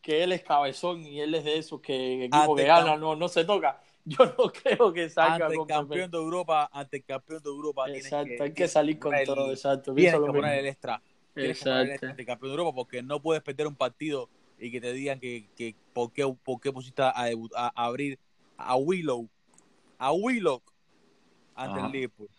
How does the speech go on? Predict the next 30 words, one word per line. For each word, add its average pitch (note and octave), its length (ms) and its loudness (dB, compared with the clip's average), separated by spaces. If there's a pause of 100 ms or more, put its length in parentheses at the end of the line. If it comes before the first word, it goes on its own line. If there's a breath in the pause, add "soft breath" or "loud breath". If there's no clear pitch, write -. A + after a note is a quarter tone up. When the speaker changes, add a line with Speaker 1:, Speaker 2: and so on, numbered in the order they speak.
(220 soft breath)
Speaker 3:
Sí, G3 260 0
por-, C3 220 6
Speaker 2:
¿Entiendes? C3 260 -2
Speaker 1:
Exacto. C3 240 6
Speaker 3:
porque G#2 400 2
cuando A2 480 2
pu-, A2+ 360 0
puede C#3 220 2
ser D#3 240 -2
que C3 140 -2
pase C#3 360 0
esto, A#2+ 280 -2
o F#2+ 220 0
sea, F#2+ 180 -2
que F2 80 -2
pase G#2 180 0
lo G3+ 60 4
Speaker 2:
Liverpool A3 300 6
Speaker 3:
siguiente. A3+ 260 4
Speaker 2:
de-, - 400 -10
dentro F3+ 200 2
de A3 60 6
un G#3 80 -4
tiempo G#3+ 260 -4
Willock A3+ 220 6
puede G#3+ 160 6
ser A3 120 2
un G#3 80 -4
grandísimo F3 420 -2
jugador C3 340 -2